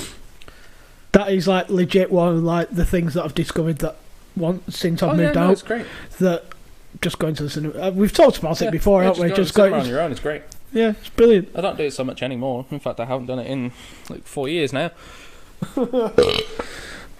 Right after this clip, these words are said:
Speaker 2: Pardon me, that was awful.
Speaker 1: I ima-, <laughs> I imagine that with you, it's like, Becca's like, "Ah, where you going?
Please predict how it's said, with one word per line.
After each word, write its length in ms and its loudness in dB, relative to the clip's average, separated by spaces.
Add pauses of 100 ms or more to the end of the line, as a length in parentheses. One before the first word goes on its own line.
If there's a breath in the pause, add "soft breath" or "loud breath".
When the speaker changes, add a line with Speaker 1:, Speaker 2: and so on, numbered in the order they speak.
(540)
Speaker 2:
Pardon 360 -10
me, 260 -16
that 100 -10
was 100 -14
awful. 320 -16 (1120 loud breath)
Speaker 1:
I 120 4
ima-, 240 4 (180)
<laughs> 160 -2
I 80 8
imagine 580 8
that 340 6 (120)
with 220 0
you, 160 2
it's 200 -4
like, 320 -6
Becca's 300 0
like, 140 -4 (120)
"Ah, 40 -18 (100)
where 140 -6
you 40 -8
going? 280 -2